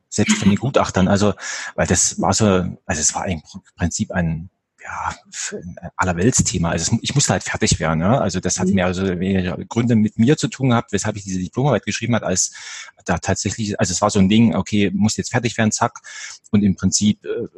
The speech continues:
Speaker 1: ich vermute mal, das hat sich auch außer mir und den Gutachtern vielleicht sogar, also die Gutachter haben tatsächlich gelesen, die haben Rechtschreibfehler gef-, Rechtschreibfehler gefunden, ähm, ähm, und einen inhaltlichen tatsächlich.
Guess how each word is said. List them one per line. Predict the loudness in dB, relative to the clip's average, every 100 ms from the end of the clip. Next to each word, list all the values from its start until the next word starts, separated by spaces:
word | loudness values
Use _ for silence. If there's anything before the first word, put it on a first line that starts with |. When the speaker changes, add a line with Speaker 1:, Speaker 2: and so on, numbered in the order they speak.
| -20 _
Speaker 1:
ich | _ -16 -16 _
vermute | -2 0 4
mal, | 4
das | 4 0 0
hat | -4
sich | -6
auch | -10 -10 -12 -12 -14 _
außer | 0 4
mir | 4 6
und | 4 2
den | 0
Gutachtern | -4 -2 -2 0 -4
vielleicht | 0 2 0 0
sogar, | 0
also | 0 0
die | -2
Gutachter | 0 0 2
haben | 2
tatsächlich | 0 0 0 0
gelesen, | -2 0
die | 2
haben | 2
Rechtschreibfehler | 0 -4 -4 -4 -4
gef-, | -6 -8 -10 -14 -20 -20 _ _ _ _ -10 -10 -12 _ _ _
Rechtschreibfehler | -4 -4 -4 -2
gefunden, | -2 -2 -2 0 -2 -2 -12 -14 -16 -18 _
ähm, | 2 4 4 4 -2 -16 -16 -18 -20 _ _
ähm, | 2 4 4
und | 2 -2 -4 -6
einen | 0 2
inhaltlichen | 4 4 4 0 0
tatsächlich. | -2 -2 -2 -2 -4 -6